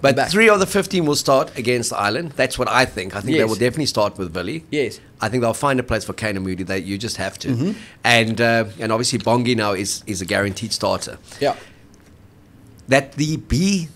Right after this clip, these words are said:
Speaker 1: slash C team could go out and put seventy-six points past Romania and concede zero is a very, very good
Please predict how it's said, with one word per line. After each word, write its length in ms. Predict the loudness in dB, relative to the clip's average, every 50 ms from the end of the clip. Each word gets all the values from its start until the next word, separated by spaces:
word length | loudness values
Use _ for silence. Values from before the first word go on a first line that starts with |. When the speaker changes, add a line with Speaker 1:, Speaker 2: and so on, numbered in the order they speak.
| -18 -20 -16 -8
Speaker 1:
slash 480 | -2 0 2 2 2 2 2 2 0 0
C 320 | 0 0 0 0 0 -2
team 320 | -2 -2 -2 -4 -4 -8 -10 -6
could 140 | -6 -4 0
go 180 | 2 4 4 4
out 80 | 2
and 100 | 0 -4
put 160 | -4 -4 -2 0
seventy-six 540 | 2 2 2 2 0 0 0 -2 -2 -4
points 280 | -4 -2 -2 -2 -2 -2
past 280 | -2 0 0 0 0 -2
Romania 480 | -4 -2 -2 -4 -4 -6 -8 -10 -12 -10 -10
and 120 | -8 -6
concede 580 | -6 -4 -2 -2 0 0 0 0 -2 -4 -6 -8
zero 340 | -4 -2 -2 -2 -2 -2 -4
is 200 | -6 -6 -6 -4
a 60 | -4
very, 320 | -2 -2 -2 -2 -2 -4
very 260 | -4 -4 -4 -4 -4
good 340 | -4 -4 -4 -4 -4 -6 -8